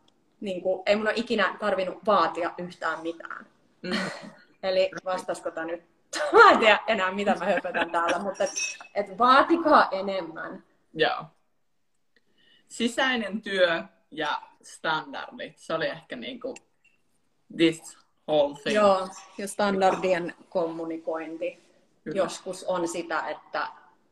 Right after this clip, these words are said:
Speaker 1: you just say no.
Speaker 2: Joo.
Speaker 1: Ja, ja ei tarvi suuttua kenellekään.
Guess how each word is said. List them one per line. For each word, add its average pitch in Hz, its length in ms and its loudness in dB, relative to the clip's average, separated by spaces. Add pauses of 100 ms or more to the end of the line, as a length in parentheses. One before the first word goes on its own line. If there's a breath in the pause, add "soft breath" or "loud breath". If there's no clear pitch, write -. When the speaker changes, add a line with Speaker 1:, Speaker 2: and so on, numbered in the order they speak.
(420)
Speaker 1:
you 165 180 -8
just 170 160 -2
say - 260 -4
no. - 400 -10 (440)
Speaker 2:
Joo. - 140 -2
Speaker 1:
Ja, 214 180 0
ja 233 120 4
ei 240 120 2
tarvi 277 240 4
suuttua 294 680 -6
kenellekään. 233 800 -6